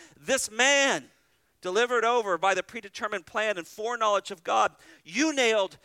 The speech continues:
to the cross by the hands of godless men and put him to death. But God raised him up again." Listen to this.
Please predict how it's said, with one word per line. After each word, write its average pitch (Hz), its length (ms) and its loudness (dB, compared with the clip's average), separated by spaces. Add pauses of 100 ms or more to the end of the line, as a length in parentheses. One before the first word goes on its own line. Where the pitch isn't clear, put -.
to 196 80 -14
the 180 80 -10
cross 175 460 -2
by 151 160 -4
the 143 120 -2
hands 180 380 -6
of 131 220 -20
godless 175 480 0
men 170 160 -6
and 143 100 -14
put - 120 -18
him - 100 -18
to 147 80 -14
death. 135 360 -4 (280)
But - 300 -6
God 247 500 0 (200)
raised 247 520 -2
him 220 260 -8
up 196 340 -2
again." 143 580 -4 (540)
Listen 160 240 -12
to 156 60 -8
this. 131 240 -10